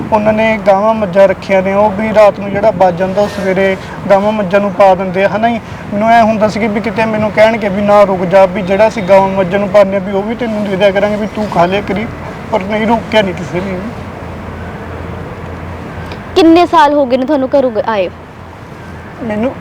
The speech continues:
Speaker 1: ਸਾਢੇ ਤਿੰਨ ਸਾਲ ਹੋ ਗਏ ਜੀ।
Speaker 2: ਗੁਰਦੁਆਰੇ ਦੇ ਵਿੱਚ ਤੁਸੀਂ ਰਹਿੰਦੇ ਹੋ, ਕਿੰਨਾ ਸਾਥ ਗੁਰਦੁਆਰੇ ਵਾਲੇ ਤੁਹਾਡਾ, ਤੁਹਾਡਾ ਦੇ ਰਹੇ ਨੇ? ਅੰਦਰ ਕੋਈ ਉਹ, ਉਹ, ਉਹੋ ਜਿਹੀ ਗੱਲ ਕੋਈ ਅੰਦਰ ਤਾਂ ਨਹੀਂ ਹੁੰਦੀ ਗੁਰਦੁਆਰੇ ਦੇ ਵਿੱਚ?
Speaker 1: ਨਹੀਂ,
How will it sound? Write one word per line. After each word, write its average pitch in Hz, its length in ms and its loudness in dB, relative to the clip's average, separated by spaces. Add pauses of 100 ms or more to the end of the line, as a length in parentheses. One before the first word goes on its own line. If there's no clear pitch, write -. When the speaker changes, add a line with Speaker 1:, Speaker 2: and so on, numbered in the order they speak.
Speaker 1:
ਸਾਢੇ 185 320 0
ਤਿੰਨ 240 240 0
ਸਾਲ 208 320 6
ਹੋ 170 60 -4
ਗਏ 156 160 -8
ਜੀ। 160 80 -8 (1300)
Speaker 2:
ਗੁਰਦੁਆਰੇ 294 540 4
ਦੇ 269 80 -2
ਵਿੱਚ 311 240 -2
ਤੁਸੀਂ 294 260 -4
ਰਹਿੰਦੇ 247 300 2
ਹੋ, 285 80 4
ਕਿੰਨਾ 311 360 2
ਸਾਥ 262 380 4
ਗੁਰਦੁਆਰੇ 240 520 0
ਵਾਲੇ 233 200 4
ਤੁਹਾਡਾ, 233 240 -2 (200)
ਤੁਹਾਡਾ 220 280 2
ਦੇ 214 260 4
ਰਹੇ 233 140 0
ਨੇ? 233 220 -2
ਅੰਦਰ 247 240 2
ਕੋਈ 254 300 2 (180)
ਉਹ, 269 320 6
ਉਹ, 269 280 4 (1120)
ਉਹੋ 277 220 4
ਜਿਹੀ 262 140 0
ਗੱਲ 269 200 4
ਕੋਈ 277 200 0
ਅੰਦਰ 247 300 0
ਤਾਂ 277 100 0
ਨਹੀਂ 285 100 2
ਹੁੰਦੀ 226 340 -4 (160)
ਗੁਰਦੁਆਰੇ 220 400 2
ਦੇ 208 80 -2
ਵਿੱਚ? 196 140 -2 (380)
Speaker 1:
ਨਹੀਂ, 226 320 2